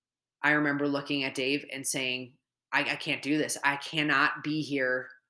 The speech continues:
alone with no help, with a newborn, with you working, now having to school our kids at, in the house. Like, I,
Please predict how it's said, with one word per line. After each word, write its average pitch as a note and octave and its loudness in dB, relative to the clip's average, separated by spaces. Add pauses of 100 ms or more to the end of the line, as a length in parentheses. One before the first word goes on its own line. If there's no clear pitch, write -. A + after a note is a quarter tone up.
alone C3+ 0 (160)
with C#3 -6
no C#3+ 4
help, C#3 0 (100)
with D3 0
a D3+ 0
newborn, C3 4
with C3 -2
you E3 4
working, C#3 2 (120)
now C#3+ 6
having D#3+ 6
to C#3+ -2
school F3 4
our D#3 10
kids D3 2
at, B2 -2
in C#3+ 0
the C3+ 0
house. B2+ 2 (640)
Like, C#3+ 4
I, D#3 8